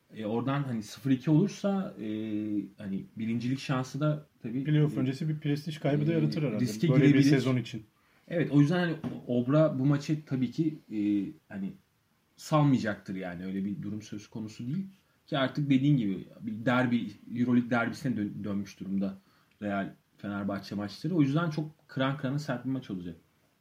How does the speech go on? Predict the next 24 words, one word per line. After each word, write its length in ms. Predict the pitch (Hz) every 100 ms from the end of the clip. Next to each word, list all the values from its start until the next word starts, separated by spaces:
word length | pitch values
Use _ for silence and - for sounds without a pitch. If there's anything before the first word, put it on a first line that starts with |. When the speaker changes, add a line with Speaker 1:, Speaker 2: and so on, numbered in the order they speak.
| _ _ _ 101 92 113
Speaker 2:
Hocam 260 | 156 196
size 220 | - 202
dönerken 360 | 196 190 185 180
şeyi 180 | 156 160
sormak 340 | 120 104 98
istiyorum. 260 | - 104 110
Geçen 220 | 131 170
sene 260 | 160 170 170
Fenerbahçe, 580 | 143 143 156 156 160
e, 560 | 156 - - 113 113 113
geçen 220 | 120 120 143
hafta, 420 | - - 123 - _ _ _ _ _
niye 220 | 113 113
ben 180 | 110 104
böyle 220 | 104 104
karıştırdım 560 | - 104 101 107 104 104
günü 180 | 107 107
zamanı 320 | 104 107 107
bilmiyorum. 400 | 123 113 127 175 _ - - - 120
Speaker 1:
Aklım 200 | 131 202
Speaker 2:
Geçen 140 | 190
Speaker 1:
nerede 60 | -
Speaker 2:
hafta 160 | 123
Speaker 1:
evladım? 460 | 127 151 151 107